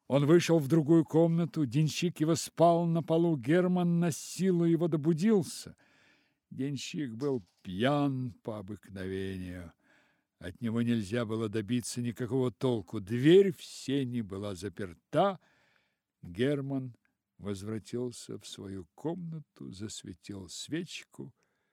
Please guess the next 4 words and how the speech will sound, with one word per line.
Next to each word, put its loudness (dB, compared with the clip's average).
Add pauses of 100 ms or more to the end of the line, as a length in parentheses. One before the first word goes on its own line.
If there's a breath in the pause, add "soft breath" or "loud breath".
(460)
и -4
записал -8
своё -12
видение. -14